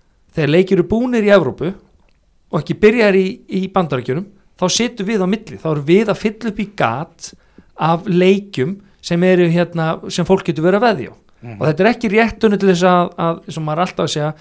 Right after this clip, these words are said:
Speaker 1: þetta er ekki rétturinn til þess að veðja á Fylki Stjörnuna, heldur er þetta rétturinn til þess að þú getur horft á leikinn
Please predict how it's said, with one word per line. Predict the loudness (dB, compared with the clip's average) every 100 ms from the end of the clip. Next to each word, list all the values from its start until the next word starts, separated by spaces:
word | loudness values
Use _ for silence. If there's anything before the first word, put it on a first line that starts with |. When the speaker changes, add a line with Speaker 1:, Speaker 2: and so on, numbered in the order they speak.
| -20 _
Speaker 1:
þetta | -6
er | -4
ekki | 0 2
rétturinn | 2 2 0
til | 0
þess | 2
að |
veðja | 2 4 2 2
á |
Fylki | -2 -4 -6
Stjörnuna, | 0 0 0 -6 -6 -8 _ _ -10
heldur | -4 -2 -2
er | -2
þetta | -2
rétturinn | 0 0 -2 -4
til |
þess | -2 -2
að |
þú | -2
getur | -4 -4 0
horft | 0 -2 -2 4
á | 6
leikinn | 4 2 -4 -6 -6